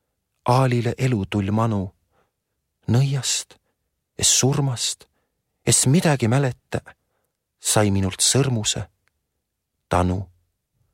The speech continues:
Süküs, ei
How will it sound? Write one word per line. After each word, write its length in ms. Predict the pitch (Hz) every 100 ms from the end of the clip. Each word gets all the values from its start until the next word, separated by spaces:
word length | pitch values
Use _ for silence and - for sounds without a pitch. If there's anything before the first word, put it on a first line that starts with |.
| _ _ _ _ _ _ _ _ -
Süküs, 680 | - 180 - 160 - - - _ _ _ _ _ _ _ _ _ _ -
ei 140 | 113